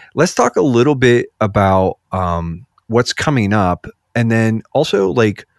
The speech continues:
what we would like to see, like, our sort of, our personal hopes for each one of these companies. And, um, you know, so Parker, you, you've kind of been, like, my,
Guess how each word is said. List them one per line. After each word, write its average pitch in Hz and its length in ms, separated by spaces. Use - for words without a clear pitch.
what 147 480
we 135 240
would 139 180
like 101 280
to 98 100
see, - 560
like, 98 200
our 101 160
sort 113 220
of, 98 100
our 104 100
personal 110 440
hopes - 380
for - 180
each 85 200
one 85 180
of 78 60
these 78 200
companies. 78 540
And, 98 360
um, 92 360
you 110 160
know, 95 220
so 95 720
Parker, 123 300
you, 127 180
you've 131 240
kind 131 200
of 135 80
been, 123 200
like, 113 200
my, 101 480